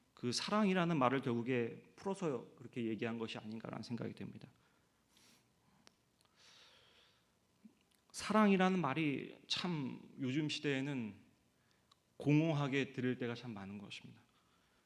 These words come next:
예, 얼마나 많이 남용되고 있는지 모르겠어요.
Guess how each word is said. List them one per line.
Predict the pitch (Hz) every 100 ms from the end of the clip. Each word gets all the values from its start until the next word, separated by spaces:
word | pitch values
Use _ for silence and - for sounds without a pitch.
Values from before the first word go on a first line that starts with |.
| _ _ _ - 143
예, | 139 - - _ -
얼마나 | 120 139 143
많이 | 113 113 131 120 110 - -
남용되고 | 113 110 123 123 123 110
있는지 | 110 110 104
모르겠어요. | 110 - - - - -